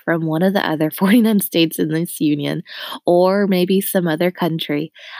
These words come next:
uh, just remember that math is universal, and I will be assigning teaks to every episode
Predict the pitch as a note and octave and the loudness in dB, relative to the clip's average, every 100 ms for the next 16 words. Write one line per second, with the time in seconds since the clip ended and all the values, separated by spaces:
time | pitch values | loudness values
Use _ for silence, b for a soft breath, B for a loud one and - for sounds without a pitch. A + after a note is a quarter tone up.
0 | - E3+ E3+ F3+ A#3+ C#4+ C#4+ D4 D4+ D4 | -4 -2 -2 -2 0 2 2 4 2 2
1 | B3+ C4 C4+ - B3 A#3+ A#3+ B3 - - | -2 -2 -2 -2 -6 -2 -2 -2 -4 -6
2 | - _ - F#3+ F3+ F3 F3 F#3+ G3 G3+ | -8 _ -6 -2 0 0 0 0 0 0
3 | - A#3 C4 C4 - G#3+ G#3+ G#3 G3+ F#3+ | 0 0 2 -2 -2 -2 0 0 0 -2
4 | - - - - E3 F3+ - - F3 - | -4 -8 -8 -4 -4 -4 -6 -6 -6 -6
5 | D#3+ F3 | -4 -4